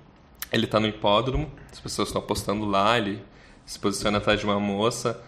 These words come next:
lentamente abre a bolsa dela, rouba a carteira dele, dela e começa a sair do hipódromo uma feliz que conseguiu fazer um, um roubo, mas é pego pela polícia, a polícia acaba soltando ele porque não tem provas de nada.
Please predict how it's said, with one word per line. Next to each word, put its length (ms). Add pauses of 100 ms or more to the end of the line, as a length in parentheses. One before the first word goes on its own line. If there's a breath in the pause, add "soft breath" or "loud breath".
(140)
lentamente 560
abre 540
a 100
bolsa 340
dela, 480
rouba 180
a 40
carteira 380
dele, 320 (100)
dela 400 (960 loud breath)
e 160
começa 340
a 40
sair 160
do 80
hipódromo 500
uma 160
feliz 380
que 100
conseguiu 600 (400)
fazer 260
um, 340 (300)
um 80
roubo, 580 (460 loud breath)
mas 140
é 40
pego 220
pela 180
polícia, 680 (240)
a 40
polícia 680 (440)
acaba 320
soltando 480
ele 320
porque 240
não 120
tem 180
provas 460
de 100
nada. 400